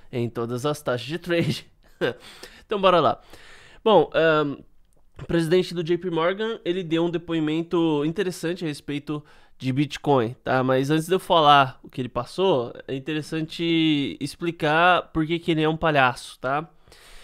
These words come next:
Em dois mil e dezessete, esse cara, ele ficou famoso porque ele che-, ele, em um momento que ninguém tinha coragem de falar a respeito de Bitcoin, ele foi lá e falou. Ele abriu o boi-, o, o bico, né?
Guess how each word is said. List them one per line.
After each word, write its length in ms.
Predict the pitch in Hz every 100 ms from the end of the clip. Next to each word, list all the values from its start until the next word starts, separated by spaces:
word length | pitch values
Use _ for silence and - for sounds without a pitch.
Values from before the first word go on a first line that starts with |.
| - - -
Em 80 |
dois 200 | 151 190
mil 80 | 214
e 40 | 247
dezessete, 880 | 190 196 - 170 185 190 - 120 -
esse 240 | 143 - 165
cara, 240 | 160 160
ele 140 | 156
ficou 300 | 151 160 165
famoso 680 | 160 180 156 139 165 175 135
porque 560 | 120 175 175 156 127 117 _ - - - _
ele 240 | 143 147
che-, 340 | 151 196 175 175
ele, 540 | 160 175 175 165 - -
em 100 | 170
um 160 | 175 190
momento 400 | 180 175 190 202
que 140 | -
ninguém 320 | 208 202 208
tinha 180 | 294 285
coragem 720 | 269 220 180 143 180 147 135
de 100 | 120
falar 260 | 131 135 127
a 40 |
respeito 300 | 131 - 127
de 100 | 113
Bitcoin, 580 | 113 110 - 143 151 147
ele 160 | 123 127
foi 260 | - 175 156
lá 340 | 135 147 160 - _
e 100 | 143
falou. 540 | 135 170 151 113 110 - _
Ele 180 | 127 139
abriu 260 | 135 127 151
o 40 |
boi-, 320 | 113 113 113
o, 360 | - 131 127 123
o 20 |
bico, 400 | 127 120 110 107
né? 260 | 110 127